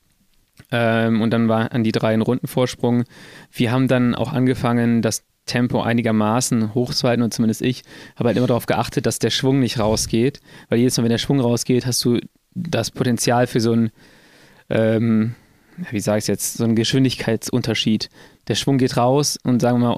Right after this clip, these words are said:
unser, unser Fahrer nimmt auch mit raus und einer von den E-T-W-Jungs attackiert drüber und du hast immer diesen, diesen riesen Unterschied zwischen den Geschwindigkeiten und du musst dann richtig antreten und das heißt, wenn das Tempo oben bleibt, hat, kann halt niemand mit irgendwie zehn K M mehr am Feld vorbeiballern und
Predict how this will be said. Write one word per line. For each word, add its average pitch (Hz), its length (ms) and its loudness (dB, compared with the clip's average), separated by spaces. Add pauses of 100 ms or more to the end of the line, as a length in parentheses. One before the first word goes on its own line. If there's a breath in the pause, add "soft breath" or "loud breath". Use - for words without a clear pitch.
unser, 127 340 2
unser 120 220 0
Fahrer 123 500 2
nimmt 123 220 2
auch 127 200 -2
mit 139 200 -2
raus 127 360 0
und 131 160 -2
einer 127 220 0
von 127 120 -2
den 113 120 0
E-T-W-Jungs 120 420 0
attackiert 131 540 -2
drüber 131 280 0 (420 loud breath)
und 113 120 -2
du 131 40 2
hast 123 100 0
immer 135 140 2
diesen, 123 500 0
diesen 123 240 -2
riesen 131 340 2
Unterschied 135 440 0
zwischen 123 240 0
den 120 80 2
Geschwindigkeiten 123 640 0 (300 loud breath)
und 117 100 -2
du 127 60 2
musst 127 160 2
dann 123 100 0
richtig 120 320 -4
antreten 127 540 0
und 110 160 -2
das 113 100 -2
heißt, 120 220 0
wenn 123 80 2
das 120 100 0
Tempo 127 240 -2
oben 135 280 2
bleibt, 120 320 0 (340 loud breath)
hat, 120 260 -2
kann 131 200 0
halt 160 120 0
niemand 135 300 4
mit 104 100 -2
irgendwie 120 460 4 (260)
zehn 147 220 2
K 131 120 -2
M 113 180 0
mehr 117 240 0
am 117 100 -2
Feld 123 220 -2
vorbeiballern 113 480 0
und 98 80 0